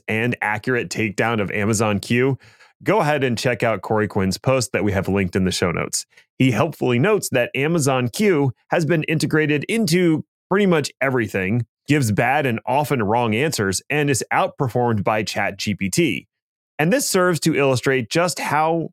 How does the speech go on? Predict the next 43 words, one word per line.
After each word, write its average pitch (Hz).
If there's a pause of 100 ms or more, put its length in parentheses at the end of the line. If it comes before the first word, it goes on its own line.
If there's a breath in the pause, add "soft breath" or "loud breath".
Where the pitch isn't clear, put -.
much 117 (100)
Amazon 107
has 98
dropped 95
the 104
ball 95 (140)
on 139
generative 98
A 101
I. 127 (480)
But 135
you 139
know 143
what? 139 (460)
I 139
didn't 139
want 113
to 98
just 101
take 98
his 92
word 90
for 82
it. - (500 soft breath)
So 135
I 147
spun 113
up 120
Amazon 110
Q 98
in 117
the 113
A 107
W 107
S 139
console, 139 (400)
and 302
I 285
asked 123
it 147
a -
few 190
questions. -